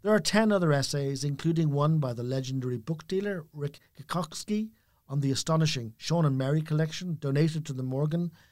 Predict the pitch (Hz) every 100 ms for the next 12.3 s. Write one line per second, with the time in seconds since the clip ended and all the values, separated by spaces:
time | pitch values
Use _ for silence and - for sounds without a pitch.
0 | _ - 135 127 117 156 156 - 143 135
1 | - 139 151 160 160 165 160 - 151 131
2 | 131 143 151 175 190 185 _ _ _ 131
3 | 117 - - 139 139 127 117 127 127 110
4 | 139 151 - 160 156 202 - _ _ _
5 | _ _ _ _ _ 160 160 175 185 156
6 | 156 151 175 160 151 135 127 123 - 131
7 | 131 127 127 - 131 143 185 202 202 _
8 | _ _ _ - 175 165 151 135 156 160
9 | 151 135 127 123 135 151 143 - 151 156
10 | 156 170 151 120 123 139 151 143 139 151
11 | 151 143 156 - 165 170 170 170 180 175
12 | 180 175